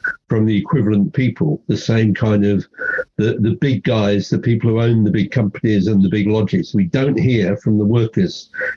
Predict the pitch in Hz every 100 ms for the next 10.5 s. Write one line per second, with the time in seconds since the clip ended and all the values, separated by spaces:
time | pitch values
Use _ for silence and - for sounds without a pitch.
0 | _ - 107 107 107 113 117 107 - 95
1 | 104 113 135 127 143 151 135 - 123 113
2 | - 131 131 123 123 120 113 - 120 117
3 | - _ _ - 98 131 127 120 123 107
4 | - 110 139 107 92 98 - 110 - -
5 | 123 107 104 82 127 117 113 110 - -
6 | - - - 147 - 101 139 127 107 117
7 | 127 131 101 85 90 _ _ - 95 120
8 | 110 113 107 - 131 107 104 - 113 98
9 | 104 110 - - 104 107 - - - 110
10 | 117 110 104 87